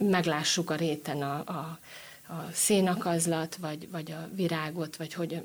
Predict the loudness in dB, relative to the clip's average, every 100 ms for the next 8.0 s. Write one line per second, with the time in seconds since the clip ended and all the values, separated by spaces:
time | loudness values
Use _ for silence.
0 | -4 -2 -2 -2 -4 -4 -2 -2 -2 2
1 | 2 0 -4 -8 -4 -4 -4 -4 -2 0
2 | 0 0 -2 -2 -2 0 0 -2 -2 -2
3 | 0 0 0 -4 -14 -18 -16 -4 2 2
4 | 2 -2 0 0 -2 -2 -4 -6 -8 -6
5 | -4 -4 -4 -6 -6 -8 -8 -14 -18 -18
6 | -12 -2 2 4 6 6 4 2 0 -2
7 | -10 -4 2 4 4 2 0 0 0